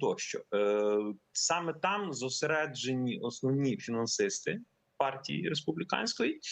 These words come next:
і саме там зосереджена дуже велика частина республіканського електорату. І це, безумовно, е, дуже суттєво б'є по електоральних перспективах як Трампа, так і республіканців взагалі. Але, знову ж таки, е, тут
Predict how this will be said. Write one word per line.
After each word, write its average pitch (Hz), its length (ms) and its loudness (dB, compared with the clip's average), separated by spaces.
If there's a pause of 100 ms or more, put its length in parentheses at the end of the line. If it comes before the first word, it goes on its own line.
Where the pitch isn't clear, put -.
(300)
і 110 60 2
саме 165 340 2
там 196 240 0
зосереджена 160 720 2
дуже 143 280 0
велика 123 380 0
частина 127 420 -2
республіканського - 840 0
електорату. - 560 -2 (160)
І 107 120 0
це, 156 300 2
безумовно, 113 720 2 (480)
е, 98 140 4
дуже 127 400 4
суттєво 120 640 2
б'є 104 340 0
по 95 500 2 (500)
електоральних 101 580 0
перспективах 95 840 0
як - 140 -2
Трампа, 147 380 -2
так - 220 -4
і 85 140 0 (360)
республіканців 185 880 0
взагалі. 92 400 -2 (1200)
Але, 185 720 2
знову 214 380 2
ж - 120 -4
таки, 185 340 2
е, 143 640 2
тут 208 200 0